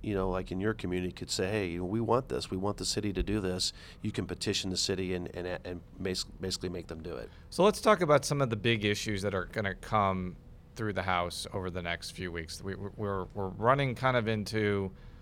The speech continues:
Speaker 2: I don't wanna say the home stretch, but close to the home stretch. It is early April, which means May is just around the corner.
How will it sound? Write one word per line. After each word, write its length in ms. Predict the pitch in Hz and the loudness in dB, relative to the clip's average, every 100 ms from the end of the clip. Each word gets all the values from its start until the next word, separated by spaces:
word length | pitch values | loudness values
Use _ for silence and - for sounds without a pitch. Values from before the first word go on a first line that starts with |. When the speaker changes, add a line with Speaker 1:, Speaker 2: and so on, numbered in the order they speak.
| - - - - - | -18 -16 -14 -8 0
Speaker 2:
I 80 | |
don't 120 | 139 143 | 4 6
wanna 160 | 135 | 6
say 300 | 117 135 123 | 4 4 6
the 140 | 110 101 | 6 4
home 300 | 98 117 110 | 4 4 2
stretch, 460 | - 113 123 - | 2 6 6 4
but 140 | 95 - | -4 -4
close 340 | - 104 107 | 0 0 0
to 60 | 131 | 0
the 120 | 135 | 2
home 220 | 139 139 | 2 2
stretch. 560 | 135 - 143 143 160 - | -2 2 4 4 0 -6
It 120 | 110 | -2
is 200 | 101 101 | -2 -2
early 360 | - 107 101 92 | 0 2 2 2
April, 340 | 95 90 113 | -2 0 -2
which 200 | 95 - | -2 -4
means 300 | 95 95 85 | -4 -4 -4
May 240 | 87 87 95 | -4 -2 -2
is 100 | 87 | -4
just 260 | 90 - | -6 -6
around 240 | 90 90 82 | -4 -2 -4
the 80 | 85 | -6
corner. 460 | - 95 92 110 | -4 -2 -2 -4